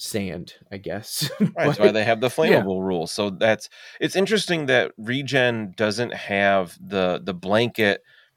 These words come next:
Speaker 2: um, like, flaming attacks don't allow this save. You have to also have the flammable special rule
Speaker 1: Yeah.
Speaker 2: to not get regen from flaming attacks, which I think, Taylor, you mentioned, uh, somewhere near the beginning of our episodes, but just to, like, reiterate that,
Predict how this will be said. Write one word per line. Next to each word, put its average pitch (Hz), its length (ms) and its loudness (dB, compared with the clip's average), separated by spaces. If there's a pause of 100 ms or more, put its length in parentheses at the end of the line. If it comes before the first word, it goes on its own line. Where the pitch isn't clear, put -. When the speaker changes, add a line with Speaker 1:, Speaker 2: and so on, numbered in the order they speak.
(180)
Speaker 2:
um, 85 520 2 (1400)
like, 98 380 -2 (300)
flaming 107 360 0
attacks 101 420 0
don't 98 220 -2
allow 92 260 2
this 87 180 -6
save. 90 380 -4
You 101 140 -8
have 123 200 2
to - 100 -2
also 107 400 2
have 101 440 2 (380)
the 101 80 -6
flammable 135 460 2
special 95 400 -4
rule 82 420 -8 (260)
Speaker 1:
Yeah. 104 140 2
Speaker 2:
to 104 40 -6
not 104 260 2
get 95 220 -4
regen 92 420 -6
from 92 200 -12
flaming 92 340 -8
attacks, 90 380 -8
which 98 80 -4
I 98 40 -2
think, 127 200 -2
Taylor, 110 240 2
you 110 120 0
mentioned, 101 520 -2 (480)
uh, 95 240 2 (680)
somewhere 127 360 2
near 101 160 0
the 87 80 -6
beginning 90 340 -2
of 85 100 -6
our 87 120 0
episodes, 87 440 -4
but 87 120 -8
just 98 220 -6
to, 98 100 -4
like, 92 200 -2
reiterate 95 640 -2
that, 85 300 0